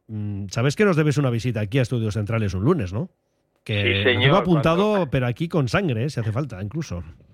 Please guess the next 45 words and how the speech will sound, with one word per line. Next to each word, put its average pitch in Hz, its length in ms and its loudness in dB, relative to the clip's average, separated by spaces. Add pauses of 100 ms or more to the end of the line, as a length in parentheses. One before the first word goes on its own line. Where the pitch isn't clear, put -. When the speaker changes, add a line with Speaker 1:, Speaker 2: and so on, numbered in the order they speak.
(460)
Speaker 2:
Cuando 117 640 2
veas 156 400 2
hay 139 180 0
un 139 220 -6
hueco 113 320 0
en 110 100 -8
el 107 160 -4
que 107 140 -6
pueda 143 280 2
aportaros 120 720 -2
cosas, 190 440 0 (360)
me 107 140 -4
pegas 127 420 0
un 117 160 -14
toque 147 460 -2
y 123 80 -8
lo 113 100 0
hacemos 110 320 -4
Speaker 1:
Pero, 101 140 -4
Fran, 107 200 2
Speaker 2:
para, 98 260 0
Speaker 1:
no, - 60 -14
Speaker 2:
para 104 200 0
Speaker 1:
no, 107 60 -4
Speaker 2:
estar 123 120 4
Speaker 1:
no. 127 60 2
Speaker 2:
allí 160 300 2 (220)
Speaker 1:
A 113 140 -6
eso. - 220 -6
Speaker 2:
a 120 60 2
las 120 200 0
tres 135 260 -2
y 123 80 -6
media 151 440 2
mínimo, 117 580 -4
¿eh? 165 240 2
La 143 80 4
Speaker 1:
No, 143 40 2
no, 135 80 -2
Speaker 2:
última 117 200 -2
Speaker 1:
como 139 140 0
Speaker 2:
media 147 140 2
Speaker 1:
mínimo. 131 160 0
Speaker 2:
horita 113 180 0
Speaker 1:
De 139 40 2